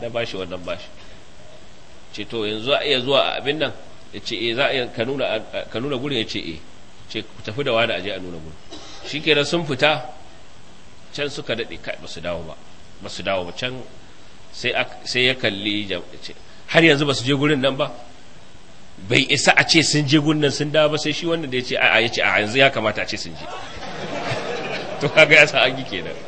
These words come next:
Ya kamata a ce sun je. To kaga shi a lokacin zai ga kamar ai yanzu an, ana so a kama wancan da laifi ne, ƙarya yake. To sai wata magana kuma za ta ɗaure shi.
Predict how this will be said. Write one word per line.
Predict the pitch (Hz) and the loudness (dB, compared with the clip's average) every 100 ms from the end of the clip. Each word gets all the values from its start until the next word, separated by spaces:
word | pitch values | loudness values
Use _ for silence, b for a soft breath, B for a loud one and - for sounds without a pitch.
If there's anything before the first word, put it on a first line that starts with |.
| - - - - - - - - - - - - - - | -10 -10 -10 -10 -12 -12 -12 -12 -10 -10 -10 -12 -12 -4
Ya | - - | -2 2
kamata | 135 127 - | 4 4 2
a | - | 0
ce | 117 | -2
sun | - 90 | -4 -6
je. | 90 - - - - - - - - - - | -8 -8 -10 -10 -10 -12 -12 -12 -12 -12 -6
To | 120 | -4
kaga | 117 160 180 | 4 6 6
shi | 170 | 8
a | 196 | 8
lokacin | 175 185 165 175 | 8 4 2 2
zai | 165 165 | 2 2
ga | 170 | 4
kamar | 147 156 160 160 - - | 6 8 8 4 -2 4
ai | 147 165 165 | 8 10 10
yanzu | 135 | 8
an, | 143 147 151 | 6 6 6
ana | 160 160 | 6 8
so | 135 151 | 6 2
a | |
kama | - 147 143 | 4 4 6
wancan | 123 - 131 | 4 2 2
da | 117 | 2
laifi | 113 95 104 | 0 0 -4
ne, | 95 87 | -6 0
ƙarya | 113 117 113 | 2 4 2
yake. | - 87 78 - - - - - - | 0 -8 -8 -10 -12 -12 -14 -10 -4
To | 117 | 0
sai | 143 170 | 8 10
wata | 185 190 196 | 10 10 8
magana | 175 170 165 | 10 10 8
kuma | 165 151 | 10 8
za | |
ta | 143 | 8
ɗaure | 131 120 117 95 | 4 2 2 0
shi. | - | -4